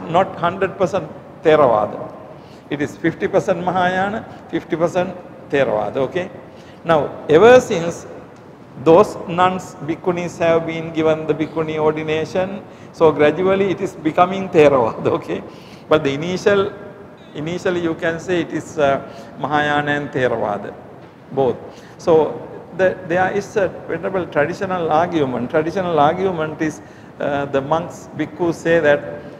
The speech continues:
in order to establish Bhikkhuni Sasana, there must be the Buddha. So in the absence of Buddha, you can't establish Bhikkhuni Sasana. So that is the standard, uh, you know, the argument.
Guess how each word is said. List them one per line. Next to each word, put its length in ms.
in 180
order 240
to 120
establish 480
Bhikkhuni 440
Sasana, 440
there 180
must 260
be 80
the 80
Buddha. 400
So 180
in 140
the 80
absence 380
of 180
Buddha, 600
you 100
can't 300
establish 440
Bhikkhuni 460
Sasana. 400
So 140
that 180
is 120
the 160
standard, 680
uh, 140
you 80
know, 140
the 80
argument. 600